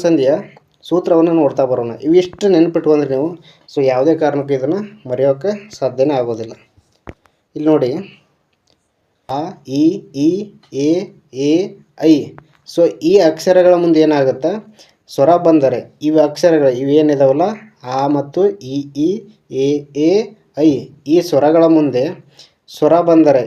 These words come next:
ಈ ಅಕ್ಷರಗಳ ಮುಂದೆ ಏನಾದರೂ ಸ್ವರ ಬಂದು ಈ ಸ್ವರಗಳ ಮುಂದೆ ಏನಾಗುತ್ತೆ? ಎರಡು ಸ್ವರಗಳ ಮಧ್ಯದಲ್ಲಿ ಏಕಾರ ಬರ್ಬೇಕಿಲ್ಲಿ. So ಇಲ್ಲಿ ಅಂದ್ರೆ ಇಲ್ಲಿ ಎರಡು ಕಡೆ ಸ್ವರಗಳೇ ಇರ್ತವೆ. ಕಾ ಇದ್ದಲ್ಲಿ ಏನಾಗಿದೆ? ಕ ಪ್ಲಸ್ ಇಲ್ಲೇನಾಗಿದೆ? ಕ ಪ್ಲಸ್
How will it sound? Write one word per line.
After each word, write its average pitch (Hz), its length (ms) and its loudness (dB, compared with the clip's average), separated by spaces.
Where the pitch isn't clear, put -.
ಈ - 20 4
ಅಕ್ಷರಗಳ 156 480 2
ಮುಂದೆ 156 180 2
ಏನಾದರೂ 139 340 0
ಸ್ವರ 143 160 2
ಬಂದು 143 220 0
ಈ 151 120 2
ಸ್ವರಗಳ 151 320 2
ಮುಂದೆ 151 220 2
ಏನಾಗುತ್ತೆ? 143 360 -2
ಎರಡು 160 180 2
ಸ್ವರಗಳ 165 300 4
ಮಧ್ಯದಲ್ಲಿ 147 500 0
ಏಕಾರ 156 400 2
ಬರ್ಬೇಕಿಲ್ಲಿ. 120 520 -4
So - 120 -20
ಇಲ್ಲಿ 131 160 -6
ಅಂದ್ರೆ 131 260 -4
ಇಲ್ಲಿ 170 220 -2
ಎರಡು 143 240 2
ಕಡೆ 160 160 0
ಸ್ವರಗಳೇ 156 440 4
ಇರ್ತವೆ. 123 340 -2
ಕಾ 147 80 2
ಇದ್ದಲ್ಲಿ 156 320 2
ಏನಾಗಿದೆ? 156 400 2
ಕ 143 120 4
ಪ್ಲಸ್ 170 320 0
ಇಲ್ಲೇನಾಗಿದೆ? 143 540 -2
ಕ 139 140 2
ಪ್ಲಸ್ 175 280 -2